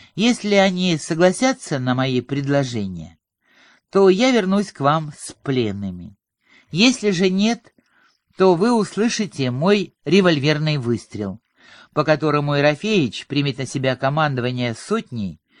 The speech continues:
и отомстит за мою смерть и гибель пленников. Уверен,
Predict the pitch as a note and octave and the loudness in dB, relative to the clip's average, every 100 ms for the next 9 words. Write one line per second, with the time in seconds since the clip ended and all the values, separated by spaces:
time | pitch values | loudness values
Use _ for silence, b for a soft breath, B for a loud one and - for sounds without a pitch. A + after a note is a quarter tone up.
0 | b b b - F#3 A#3 A#3 A3+ G3 - | b b b 2 4 4 2 0 0 -4
1 | B3 F#3 E3 D3+ C#3+ C3 - D#3 G3+ G3 | -4 -2 -2 0 0 0 -4 -2 -2 -2
2 | - C3+ A#2 C3+ D#3 D3+ D3 C3 B2 G#2+ | -4 -4 -2 -2 0 -2 -4 -2 0 0
3 | G2 F2 - D#2+ _ _ _ _ _ _ | -4 -10 -14 -20 _ _ _ _ _ _
4 | _ _ B B B F#3+ G3+ F3+ B2+ G#2 | _ _ B B B 2 4 2 2 -2
5 | F2 | -6